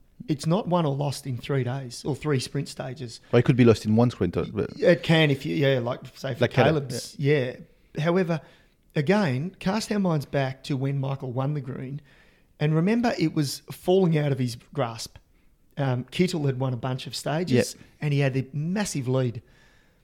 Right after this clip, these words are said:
Speaker 1: Suddenly, one, not even mountain stage, Kittel was in trouble, um, physically. He was
Speaker 2: Mm-hmm.
Speaker 1: struggling. Michael got in the break. Kittel was getting dropped from the peloton, and then suddenly Kittel withdrew from the race. He was gone.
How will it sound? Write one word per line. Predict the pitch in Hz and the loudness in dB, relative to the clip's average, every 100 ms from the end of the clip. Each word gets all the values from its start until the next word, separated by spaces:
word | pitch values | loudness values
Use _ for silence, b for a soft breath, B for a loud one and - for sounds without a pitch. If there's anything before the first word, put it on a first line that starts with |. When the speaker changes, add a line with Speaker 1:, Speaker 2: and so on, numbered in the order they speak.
| _ - | _ -10
Speaker 1:
Suddenly, | - - 208 175 135 151 - | -4 0 2 2 2 0 -4
one, | 143 156 160 156 - | 0 2 4 2 2
not | 160 185 | 2 4
even | 160 131 131 | 4 2 4
mountain | 135 165 190 147 | 4 2 0 -6
stage, | - - 107 156 - | -8 -10 -10 -10 -12
Kittel | - 165 143 | -2 0 2
was | 131 | 0
in | 123 | -2
trouble, | 117 - 123 123 117 _ - | -4 -6 -10 -12 -20 _ -6
um, | 127 117 110 | -4 -4 0
physically. | 180 143 131 120 | 2 2 0 -8
He | 110 135 | -6 0
was | 131 | 2
Speaker 2:
Mm-hmm. | 139 | 2
Speaker 1:
struggling. | 139 135 117 104 b b b b b b b b b b _ | 0 -4 -6 -8 b b b b b b b b b b _
Michael | 139 151 165 160 | 2 4 4 2
got | 143 | 4
in | 139 | 4
the | 127 | 2
break. | 139 202 240 - _ _ _ _ - | 0 0 -2 -10 _ _ _ _ -2
Kittel | 185 175 | 4 4
was | 147 131 | 4 2
getting | 143 127 | 2 2
dropped | 120 135 131 165 - | 0 0 4 4 4
from | - 160 | -4 -2
the | 143 | -2
peloton, | - 143 165 202 254 302 - _ - | 0 0 0 -2 -2 -4 -16 _ -2
and | 143 | 2
then | 151 | 2
suddenly | 139 - 220 180 135 | 2 -2 -2 -2 -4
Kittel | - 165 147 139 | -4 -6 -4 -8
withdrew | 147 135 131 135 151 | -4 -4 -4 -2 -2
from | 143 143 | -2 -4
the | 131 | -4
race. | 123 131 120 - - _ _ _ _ _ _ _ _ _ _ _ _ _ _ _ | -2 -4 -8 -14 -18 _ _ _ _ _ _ _ _ _ _ _ _ _ _ _
He | 151 | -4
was | 123 | 2
gone. | 160 151 | 4 2